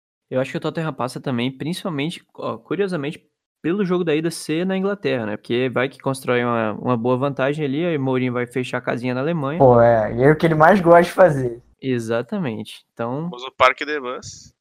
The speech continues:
Speaker 1: vai estacionar o seu busão inglês na frente da área ali, e o Leipzig que se cuide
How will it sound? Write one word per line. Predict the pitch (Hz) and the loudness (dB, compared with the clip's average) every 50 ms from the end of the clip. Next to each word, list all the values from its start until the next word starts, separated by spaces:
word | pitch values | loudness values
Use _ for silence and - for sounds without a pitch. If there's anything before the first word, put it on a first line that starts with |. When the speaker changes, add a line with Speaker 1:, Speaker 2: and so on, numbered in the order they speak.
| _ _ _ | _ _ _
Speaker 1:
vai | _ - - 123 117 120 120 - _ _ _ _ _ - | _ -10 -4 -4 -4 -4 -4 -8 _ _ _ _ _ -18
estacionar | - - - - 127 123 - - 131 123 123 | -16 -10 -6 -4 -4 -4 -4 -4 -2 -2 -2
o | |
seu | 123 - - 123 | -4 -4 -6 -6
busão | 120 117 127 117 117 117 117 117 113 113 | -6 -6 -6 -4 -2 -2 -2 -2 -4 -4
inglês | 117 120 113 117 117 117 117 113 - - - _ _ _ _ _ _ _ _ - | -4 -4 -4 -4 -4 -6 -6 -8 -12 -16 -20 _ _ _ _ _ _ _ _ -8
na | 127 120 117 | -4 -4 -4
frente | - - - 120 120 123 - | -4 -4 -6 -6 -6 -6 -6
da | 123 123 120 | -6 -4 -4
área | 127 131 139 | -4 -4 -4
ali, | 143 139 135 151 175 180 175 170 175 _ - | -6 -4 -4 -4 -4 -4 -4 -6 -8 _ -8
e | - 131 147 151 | -6 -4 -4 -2
o | 160 | -2
Leipzig | 156 131 131 143 143 - - 185 185 196 202 | 0 0 0 -2 -4 -6 -8 -8 -8 -8 -10
que | - - | -12 -10
se | - 190 175 | -8 -8 -8
cuide | - - 143 147 151 | -6 -6 -6 -6 -6